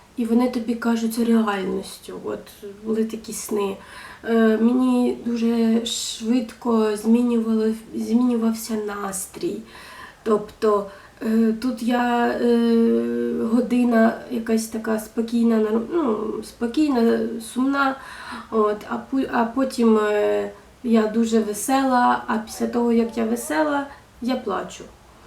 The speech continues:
От, і так можна, м, це дуже виснажувало, в мене впав апетит. І я звернулася до психіатрів. Я тоді була в Сінгапурі. От, і, ну, що?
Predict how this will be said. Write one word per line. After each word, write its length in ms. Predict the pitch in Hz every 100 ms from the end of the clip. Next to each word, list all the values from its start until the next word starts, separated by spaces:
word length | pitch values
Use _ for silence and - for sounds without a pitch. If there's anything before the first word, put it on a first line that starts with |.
| - - - - -
От, 260 | 214 214
і 60 | 254
так 240 | 285 311
можна, 340 | 277 277 269 269
м, 920 | 254 254 247 240 240 233 233 233 226
це 100 | 247
дуже 320 | 269 247 247
виснажувало, 800 | 226 233 254 254 254 240 233 233
в 100 | 220
мене 220 | 214 214
впав 320 | 208 - 196
апетит. 640 | 226 - 220 - 269 262 - - - - - -
І 80 | 254
я 180 | 277 269
звернулася 640 | 240 226 254 247 233 233
до 140 | 220 220
психіатрів. 760 | - 226 - 208 185 202 208
Я 120 | 214 220
тоді 280 | 220 196 -
була 240 | 214 208
в 80 | 202
Сінгапурі. 760 | - 220 226 226 339 370 330 311 - - - - - -
От, 420 | 254 254 247 233
і, 1000 | 392 339 302 339 320 320 311 294 277 254 240 233 - - - - - - - - - - - -
ну, 200 | 339 -
що? 320 | - 190